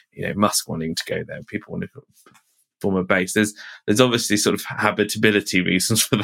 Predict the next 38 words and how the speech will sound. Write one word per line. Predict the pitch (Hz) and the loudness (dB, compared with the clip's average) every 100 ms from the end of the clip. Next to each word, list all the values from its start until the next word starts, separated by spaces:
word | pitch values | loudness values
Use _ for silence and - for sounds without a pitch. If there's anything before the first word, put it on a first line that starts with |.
| - | 0
that. | 113 - - 127 - - | 0 -2 -14 -16 -12 0
Mars | 98 95 | 2 2
is | 95 | 2
a | 95 | 2
lot | 95 - _ _ _ | 2 0 _ _ _
friendlier | - 107 98 95 98 120 | -2 0 0 0 0 -2
a | |
place | - 104 98 - | -2 -2 -2 -2
than | 98 | -4
Venus, | 95 95 95 98 | -2 0 -2 -2
but | - 101 - - _ _ _ _ _ _ | 0 0 -4 -20 _ _ _ _ _ _
I | 143 | 2
wondered | 165 160 | 4 4
what | 147 117 | 4 4
your | 135 | 4
thoughts | 147 - | 2 4
were, | 135 | 4
why, | 127 131 127 127 127 - - | 6 6 6 4 2 -4 -2
why | 143 123 | 4 4
it's | 117 - | 4 2
so, | - - | -2 0
so | - 123 | 2 2
popular | 120 131 - 110 | 4 0 0 0
as | 107 | 0
a | 110 | -2
planet | - 117 104 92 - _ - - | 0 2 4 0 -6 _ -14 -2
and | 107 104 | 2 2
as | 101 | 2
a | |
place | - 110 101 | 2 0 0
for | - | -4
study | - 107 98 | 0 0 0
compared | 92 107 110 120 110 110 | -4 -6 -2 0 0 0
to | 104 | -2
something | - - - 90 | -2 -2 -2 -2
like | 69 55 | -2 0
Venus, | 110 104 98 98 - | 2 2 0 -4 0
which, | 104 - - | 0 0 -8